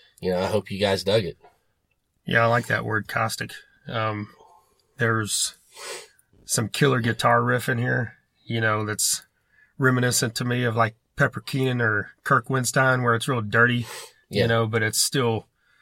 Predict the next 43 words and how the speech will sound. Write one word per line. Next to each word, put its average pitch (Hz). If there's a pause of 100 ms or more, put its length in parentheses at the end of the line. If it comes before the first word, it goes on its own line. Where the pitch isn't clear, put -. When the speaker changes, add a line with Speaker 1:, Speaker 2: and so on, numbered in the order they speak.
(460)
Speaker 2:
you 123
know, 101
just 107
extremely 113
catchy 120
as 110
well. 120 (160)
You 117
know, 101 (220)
they 120
might 113
not 113
like 107
the 113
word 107
catchy, 110 (200)
but 107
it's 120
not, 113 (380)
Speaker 1:
<laughs> -
Speaker 2:
not 135
in 113
the 113
sense 117
that 110
a 95
pop 117
song 101
is, 101
obviously, 107
but 107
it's 104
just, - (240)
it's -
a 117
badass 113
riff 113
that 110
gets 107
in 107
your 104
head, 110
and, 98